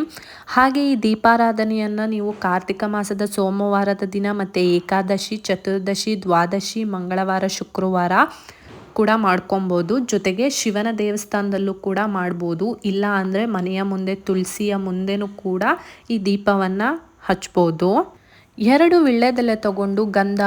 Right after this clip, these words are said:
ಅರಿಶಿಣ, ಕುಂಕುಮ ಇಟ್ಕೊಂಡು ಈ ಥರ ಅಕ್ಷತೆ ಹಾಕಿ ನೀವು,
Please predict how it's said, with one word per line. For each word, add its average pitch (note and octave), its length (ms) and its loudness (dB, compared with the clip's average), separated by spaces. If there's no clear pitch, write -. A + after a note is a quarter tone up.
ಅರಿಶಿಣ, G3 440 0
ಕುಂಕುಮ G3 480 -4
ಇಟ್ಕೊಂಡು F#3+ 880 -2
ಈ G3 200 -2
ಥರ F#3+ 180 -2
ಅಕ್ಷತೆ G#3+ 520 -2
ಹಾಕಿ G3 520 -4
ನೀವು, F#3+ 400 -2